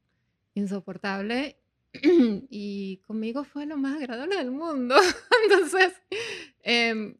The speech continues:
es, si tú tratas a la persona profesionalmente, que fue lo que yo traté de hacer,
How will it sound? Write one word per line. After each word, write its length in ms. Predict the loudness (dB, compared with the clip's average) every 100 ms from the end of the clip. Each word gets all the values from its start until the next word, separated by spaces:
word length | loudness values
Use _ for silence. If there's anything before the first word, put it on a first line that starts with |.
| _
es, 600 | -4 -2 -2 -4 -10 _ _ _ -20
si 340 | -16 -8 -8
tú 160 | -6 -4
tratas 300 | -2 -2 -4
a 20 |
la 100 | -6
persona 300 | -8 -8 -6
profesionalmente, 1000 | -6 -8 -8 -6 -4 -4 -6 -6 -6 -6
que 200 | -8 -12
fue 180 | -10 -10
lo 120 | -10
que 180 | -8 -8
yo 120 | -8
traté 240 | -8 -10 -8
de 60 |
hacer, 440 | -10 -10 -8 -8